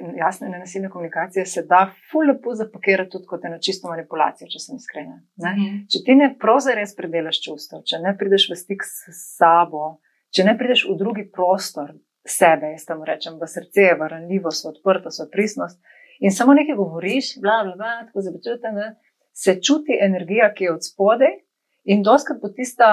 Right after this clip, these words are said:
Speaker 1: oseba na drugi strani reagirala na ta del, ne na besede, ne, ker ljudje smo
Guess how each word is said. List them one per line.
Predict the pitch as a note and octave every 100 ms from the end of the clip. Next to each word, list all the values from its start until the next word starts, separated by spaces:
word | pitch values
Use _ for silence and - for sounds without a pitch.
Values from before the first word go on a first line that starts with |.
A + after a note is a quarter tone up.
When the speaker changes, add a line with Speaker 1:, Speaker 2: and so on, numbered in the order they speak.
| G3 -
Speaker 1:
oseba | - G3 A3+ A3
na | G#3+
drugi | F#3+ G#3+
strani | G#3+ - G3+ F#3+
reagirala | F3 E3+ G3 F#3 D#3+
na | D#3 _
ta | F3+ D#3
del, | D3 - - -
ne | - G3+ G#3+
na |
besede, | F3 D#3+ - D#3 D#3 - _ _
ne, | F3 F#3
ker | F#3+
ljudje | F3+ F3+ G3+
smo | G#3 G3+ G3 F#3+